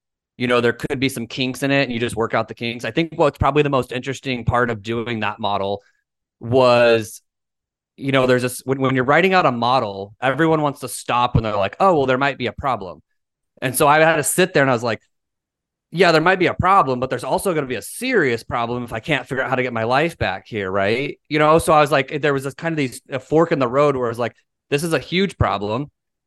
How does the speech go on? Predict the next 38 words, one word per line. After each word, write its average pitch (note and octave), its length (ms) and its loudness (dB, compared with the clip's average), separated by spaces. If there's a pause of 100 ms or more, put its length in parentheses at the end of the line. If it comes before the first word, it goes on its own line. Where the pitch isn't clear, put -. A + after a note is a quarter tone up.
(320)
And D3 100 2
I C3+ 80 4
know D3 280 6
it's C#3 140 0
happening A2+ 320 -4
because A#2+ 160 -4
it's A2 120 -12
physically C#3+ 600 0
happening C#3 580 -2
to B2 120 -8
me, C3 220 -2
my A2+ 160 -2
mind B2+ 340 -2
and C3 80 -6
my C3 140 -2
body. A2+ 580 -4 (460)
And D3 180 0
then D3+ 80 -2
there's C#3+ 200 2
this, C#3 140 -6
like, C#3 140 0
mysterious D3+ 680 0
problem A#2 560 -4
of, A2 240 -2 (400)
oh, C3+ 160 2
someone C3+ 400 -2
else A#2+ 200 -6
show B2 240 -4
homes B2+ 360 -4
for A#2 100 -6
somebody A#2 340 -6
on G#2+ 160 -4
Saturday A2+ 420 -2
and G#2 140 -6
Sunday A2 300 -6
all G2+ 180 -4
day G2+ 140 -2
long. G2 380 -6